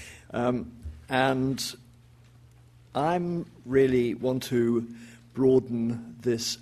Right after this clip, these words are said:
out, and I want to question a bit the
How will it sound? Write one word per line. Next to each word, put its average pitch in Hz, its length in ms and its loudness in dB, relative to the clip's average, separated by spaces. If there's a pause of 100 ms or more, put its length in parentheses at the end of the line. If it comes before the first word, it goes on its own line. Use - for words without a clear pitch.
out, 123 420 -2 (160)
and 120 120 -4
I 131 60 2
want 135 140 0
to 120 80 -12
question - 360 -2
a 131 60 -4
bit 139 420 2 (640)
the 131 420 2